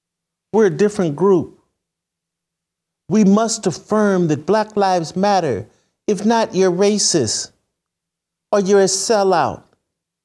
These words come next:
What, what type of Christian would be offended by the statement that all lives matter? What type of real Christian would want to separate himself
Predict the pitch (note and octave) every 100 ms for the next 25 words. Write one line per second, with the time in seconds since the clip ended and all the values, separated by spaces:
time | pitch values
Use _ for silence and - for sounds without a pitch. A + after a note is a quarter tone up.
0 | _ _ _ - G#3+ G#3 C#4 - D4+ D4+
1 | D4 A3+ - - - C4 C4 - - G2
2 | A#1 _ _ _ _ _ - F#3 D3 G#3
3 | F3+ - - - B3+ A3+ D#3 A#2+ A2 -
4 | _ _ - F#3 E3+ E3 - A3 G#3 E3
5 | D#3+ D3 C#3+ - E3+ G3 G3+ G3+ F#3 F3
6 | E3+ E3+ E3 B2+ D3 D3+ A#2+ B1+ - _
7 | _ _ _ _ _ - E3+ D#4 - -
8 | D4 C#4 F#3+ C#3 A#2+ D3+ A#3+ B3 A#3 A#3+
9 | - - C4 - - - C#2+ - _ _
10 | _ _ _ _ _ E3+ F3 E3 A#3 A#3
11 | G#3 E3+ - - F4+ F4+ A#3 F#3+ F#3 E3+
12 | F#3 E3 - F3+ E3 D#3+ -